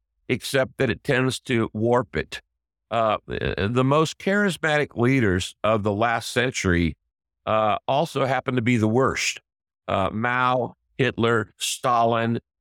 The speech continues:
uh, they were very charismatic. They could, they could motivate and manipulate, uh, with their personalities, but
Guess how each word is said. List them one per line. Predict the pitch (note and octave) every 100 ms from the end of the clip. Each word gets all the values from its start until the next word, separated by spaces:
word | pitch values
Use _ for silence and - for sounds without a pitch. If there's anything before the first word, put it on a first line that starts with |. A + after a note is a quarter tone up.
| -
uh, | A2+ A2+ A2
they | C3 C3
were | B2+
very | G#2 C3+ D#3 E3
charismatic. | - - B2+ A#2+ F#2+ G2 B2 C3+ G#2+ - -
They | A2+
could, | - G#2 G2 - _ _ _
they | G#2+ A#2
could | B2
motivate | G#2+ A#2+ C#3+ C#3+ A#2+ C3 B2+
and | G2+ G#2 -
manipulate, | A2 A#2 B2+ C3 C#3+ A2 G2+ G#2+ _ _ _ -
uh, | G#2+
with | A2 A#2
their | G#2+
personalities, | G#2+ - A#2 A#2 A2 A#2+ C3+ A#2 F#2+ F#2+ - _ _ _
but | - B2+